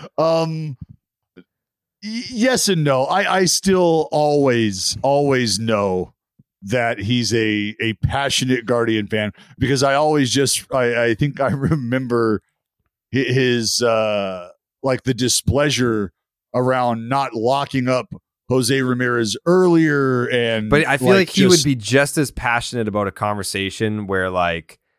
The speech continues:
Speaker 2: another franchise didn't lock up their star. Like, it's all, like, does J-Hey love the game of baseball more than the Cleveland Guardians? I think the answer is yes.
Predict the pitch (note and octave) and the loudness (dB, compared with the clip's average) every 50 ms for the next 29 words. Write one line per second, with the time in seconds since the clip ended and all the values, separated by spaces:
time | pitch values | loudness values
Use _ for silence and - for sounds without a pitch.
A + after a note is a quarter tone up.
0 | _ _ _ _ _ _ - G#2+ G#2+ A2 G#2+ A2 A2 G#2+ G#2+ A2 G#2+ G2 - - | _ _ _ _ _ _ -2 0 0 2 2 2 2 2 2 2 0 0 -2 -2
1 | A2+ G#2+ G#2 G#2 - - A2 G2 G2 F#2+ F2+ E2 G#2+ G2 G2+ F#2+ F2+ G2 G2 G2 | -2 0 0 -2 -4 -2 0 0 0 0 -4 -4 -6 -6 -6 -6 -4 -2 -2 -2
2 | - - G#2 - - G#2+ G2 F#2 - - - G2+ F#2 F#2+ F#2+ G#2 A2+ A2+ - _ | 0 -2 -4 -4 -2 -4 -4 -4 -4 -6 -2 0 2 2 2 2 0 -2 -4 _
3 | _ _ _ - A2 A#2 C3 B2 C3 A2 C#3 C#3 D3 A2+ B2+ B2 A#2 G#2 _ _ | _ _ _ -4 -2 -2 0 0 0 0 0 0 0 0 -2 -4 -4 -4 _ _
4 | - - - C#3 C3 B2 G#2 G2+ A2+ C3+ D3 E3 F3 D#3+ D3+ E3+ D#3+ D#3+ D3+ C3+ | -12 -4 0 2 2 2 0 -2 0 2 4 4 2 2 0 0 0 0 0 0
5 | C3 C#3 C3+ C3+ C3 B2+ B2 A2+ G#2+ - _ _ _ _ _ _ - G#2 G2 F#2 | 2 2 4 4 4 2 2 -2 -4 -12 _ _ _ _ _ _ -8 -6 -4 -2
6 | A#2+ A#2+ B2+ C3 C3 B2 A2 F#2 F2+ A2+ A2 A2+ A#2+ - - - C3 B2+ B2+ B2+ | 0 2 2 2 2 2 0 -2 -4 -4 -2 -2 -4 -4 -2 0 2 4 4 2
7 | B2+ B2+ - - A#2 A2+ A2+ A2+ A2 A2+ A2+ A2 G#2+ - - A2+ A2+ A2+ G#2 G#2 | 0 -2 -4 -6 -4 -2 -2 0 -2 -2 -4 -6 -8 -8 -6 -4 -4 -4 -4 -4
8 | G2 F#2 G2 G2 G#2 A2 A#2 A#2+ B2 B2 A#2+ G#2 F#2 F2 - G#2+ G2+ F2+ - G2 | -4 0 0 0 2 2 0 -2 -2 -4 -4 -6 -8 -6 -4 -6 -6 -6 -8 -10
9 | F2+ F#2 G2 G2 G2 F#2 - F#2 F2+ E2+ F2 A2 A#2 - - - - - - - | -8 -6 -4 -4 -4 -6 -6 -8 -8 -4 -2 -2 -2 -2 -4 -8 -16 -16 -16 -20